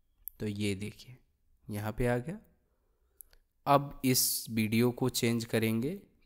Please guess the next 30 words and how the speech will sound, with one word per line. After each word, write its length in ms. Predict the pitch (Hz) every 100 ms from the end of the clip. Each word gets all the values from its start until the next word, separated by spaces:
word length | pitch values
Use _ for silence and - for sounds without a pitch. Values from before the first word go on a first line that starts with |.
| -
तो 80 |
इस 220 | 104 101 -
वीडियो 300 | 104 110 113
को 160 | 113 113
चेंज 360 | - 113 120
करना 360 | 123 104 104 104
है 240 | 101 147 - _ - _ -
तो 80 |
यहाँ 240 | 104 101 101
पे 200 | - 107
वी 240 | 104 104 101
टू 180 | -
का 140 | 113 117
यूज़ 380 | 110 110 113 -
करेंगे। 440 | 107 104 107 139 196 _ _ _ _ _ _ _ -
तो 60 | 117
यहाँ 160 | 120
पे 140 | 131 151
डाउनलोडिंग 600 | 123 123 127 131 147 151
का 80 | 156
वीडियो 340 | 127 113 104
आ 120 | 98 104
गया, 240 | 117 135 - _ _ _ _ -
ठीक 180 | 123 170
है। 120 | 208 - _ -
विड्थ 380 | 113 135 135 143
और 160 | 139
हाइट 300 | 110 107 123
चेंज 300 | - 127 123
करेंगे, 460 | 120 110 107 107